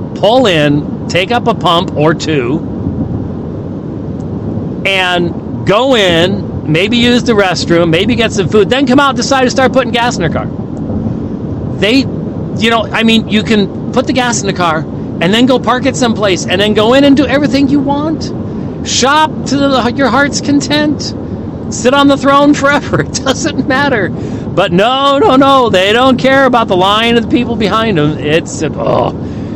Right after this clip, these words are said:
So at least today, I, I had that happen yesterday. Yep, I did. But I didn't, haven't had it happen today. So I'm, I'm thankful for that. So you're not gonna hear any complaints. So, so thankful to have this, uh, opportunity. And I will tell you, the new truck, which is a diesel,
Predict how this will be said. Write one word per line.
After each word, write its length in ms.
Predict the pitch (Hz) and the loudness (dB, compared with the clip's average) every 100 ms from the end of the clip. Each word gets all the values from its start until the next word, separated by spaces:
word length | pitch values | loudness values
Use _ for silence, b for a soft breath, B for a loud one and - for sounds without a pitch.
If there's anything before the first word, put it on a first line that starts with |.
| B B | B B
So 260 | - 214 202 | 0 0 2
at 60 | |
least 260 | 196 262 - | 2 2 2
today, 440 | 202 196 139 110 - | 2 2 2 -2 -2
I, 140 | 143 | -2
I 260 | 139 143 143 | -2 -2 -2
had 200 | 185 196 | 0 0
that 100 | 165 | 0
happen 200 | 180 143 | 0 0
yesterday. 400 | 117 - 107 104 - | -2 -2 -4 -4 -4
Yep, 180 | 131 131 - | -2 -2 -4
I 120 | 123 | -6
did. 200 | 117 - - - - | -6 -6 -6 -4 0
But 200 | 139 139 | 0 -2
I 260 | - 135 131 | -2 -2 0
didn't, 240 | 170 - | -2 -2
haven't 280 | 139 196 170 | -2 0 0
had 160 | 175 | 0
it 40 | 139 | 0
happen 200 | 123 110 | -2 -4
today. 260 | 104 104 - | -6 -6 -4
So 280 | - 127 | 0 0
I'm, 580 | 120 131 123 123 113 - | 0 0 0 -2 -2 -4
I'm 160 | 131 117 | -2 -2
thankful 340 | 113 101 - | -2 -4 -6
for 60 | - | -6
that. 180 | 98 - | -6 -2
So 100 | 202 | 0
you're 80 | |
not 140 | 240 247 | 0 0
gonna 140 | 220 | 0
hear 80 | 196 | 2
any 100 | 175 | 2
complaints. 480 | 151 135 143 131 - B B B B - | 2 2 2 0 -4 B B B B -8
So, 840 | - 196 196 190 190 - - - | -2 2 4 2 0 -4 -8 -6
so 220 | - 185 170 | 0 0 2
thankful 400 | 160 147 156 139 | 0 0 0 0
to 80 | |
have 320 | 131 143 135 123 | 0 0 0 0
this, 320 | 131 - - | 0 0 -2
uh, 40 | |
opportunity. 760 | 127 123 135 120 147 135 127 127 | 0 -2 -4 -4 -4 -2 -2 -2
And 260 | 143 135 | -2 0
I 100 | 143 | 2
will 180 | 156 202 | 2 2
tell 240 | 190 185 170 | 2 2 4
you, 200 | 151 139 B B B B - 135 | 4 2 B B B B -6 2
the 80 | 147 | 4
new 120 | 185 | 4
truck, 320 | - 175 151 | 2 0 0
which 220 | 143 143 | 0 2
is 160 | 151 143 | 2 2
a 100 | 165 | 2
diesel, 500 | 151 180 175 160 | 2 0 0 0